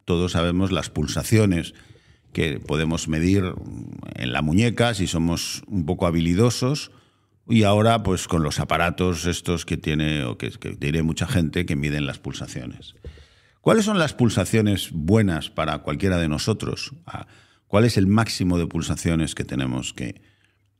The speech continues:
que tener? Ya los grandes entrenadores de atletas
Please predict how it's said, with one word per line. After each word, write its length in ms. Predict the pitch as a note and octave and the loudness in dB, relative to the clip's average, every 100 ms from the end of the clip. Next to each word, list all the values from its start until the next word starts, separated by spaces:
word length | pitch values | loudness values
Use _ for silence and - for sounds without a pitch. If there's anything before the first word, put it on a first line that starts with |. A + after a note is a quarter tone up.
| _ | _
que 120 | A#2+ D2 | -8 -6
tener? 420 | C2 C2 - - _ _ | -4 -6 -8 -14 _ _
Ya 280 | E2 F2+ G#2 | -2 2 2
los 420 | A2 G2 - - | 2 0 -4 -6
grandes 420 | E2 F#2 A2 A2+ G#2 | -2 2 4 4 2
entrenadores 800 | G2 G2 F#2 F#2 G2+ G2 F#2 | 2 4 4 4 4 4 2
de 100 | F#2 | 2
atletas 680 | E2 E2 F#2 G2+ - G#2+ - | 0 0 0 2 2 -2 -4